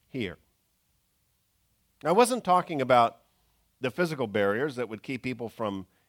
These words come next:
hearing the words that he said. He, he was talking about all of the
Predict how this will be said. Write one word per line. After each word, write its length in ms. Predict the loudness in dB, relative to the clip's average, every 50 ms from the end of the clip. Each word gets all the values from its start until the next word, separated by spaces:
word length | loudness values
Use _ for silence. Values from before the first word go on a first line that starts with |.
| _ _ _
hearing 400 | -6 -2 0 0 0 0 -2 -4
the 80 | -6
words 340 | -6 -6 -4 -2 -2 -4 -4
that 120 | -8 -12 -12
he 140 | -12 -14
said. 420 | -14 -10 -6 -4 -2 -2 -2 -4 -6
He, 80 | -10
he 160 | -10 -8 -8 -8
was 140 | -8 -8
talking 340 | -6 -4 -4 -4 -4 -4 -4
about 240 | 2 4 4 4 4
all 260 | 4 2 0 0 -2
of 140 | -2 -4 -2
the 240 | -2 0 0 0